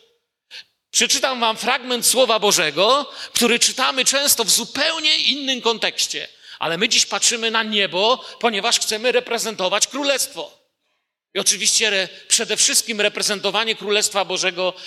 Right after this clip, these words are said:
to jest reprezentowanie Go miłością, łagodnością, naśladowaniem Jezusa, a nie tłumaczeniem ludziom, wiecie, jakichś okręgów.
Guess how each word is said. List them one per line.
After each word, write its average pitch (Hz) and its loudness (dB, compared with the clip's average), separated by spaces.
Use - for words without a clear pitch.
to 185 -2
jest 170 -2
reprezentowanie 175 -2
Go 170 -6
miłością, 175 0
łagodnością, 185 2
naśladowaniem 175 -2
Jezusa, 190 0
a 135 -16
nie 208 0
tłumaczeniem 180 -6
ludziom, 180 -4
wiecie, 175 -2
jakichś 165 -4
okręgów. 190 -2